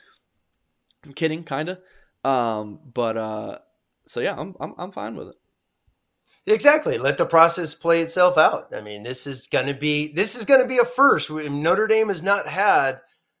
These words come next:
Speaker 2: a quarterback take his time in a long, long time. I mean, last one, like, you know, I was talking to some guys on the message board the last few days about this. You know, the, the last quarterback, you know, basically to pick during the fall are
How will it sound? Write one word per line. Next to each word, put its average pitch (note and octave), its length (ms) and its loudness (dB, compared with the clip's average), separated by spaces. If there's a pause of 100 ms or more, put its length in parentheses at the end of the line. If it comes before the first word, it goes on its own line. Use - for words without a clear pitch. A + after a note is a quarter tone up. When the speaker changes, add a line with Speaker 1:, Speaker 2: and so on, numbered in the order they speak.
(180)
Speaker 2:
a B2+ 100 -8
quarterback D#3 800 -2
take D#3 260 -6
his D#3 180 -8
time D3 420 -2 (160)
in B2+ 380 -10
a A#2+ 120 -2
long, C3 720 2
long A2+ 280 -4
time. F#2+ 260 -10 (120)
I B2+ 60 -12
mean, A#2+ 220 -12 (180)
last D3+ 340 2
one, F3 200 -2
like, C3+ 260 -8 (560)
you C#3+ 100 -12
know, B2 140 -10 (160)
I C#3 80 -6
was C#3 100 -10
talking C#3 300 -2
to - 60 -20
some C3 260 -8
guys C#3 240 0
on C#3+ 120 -2
the C3+ 60 -4
message C#3+ 420 -4
board A#2+ 200 -8
the A#2+ 60 -6
last A#2 240 -4
few B2+ 120 -12
days A#2 220 -10
about A2+ 300 -6
this. A2 200 -10
You A#2 100 -12
know, A#2+ 120 -6
the, C3+ 100 -12 (360)
the C3+ 100 -4
last F3+ 260 6
quarterback, D3 540 2 (340)
you C#3+ 120 -10
know, A#2+ 60 -12
basically C#3+ 440 -4
to B2 100 -6
pick - 640 -6 (420)
during D#3 340 0
the D3 100 -2
fall D#3+ 680 0
are D3+ 440 -2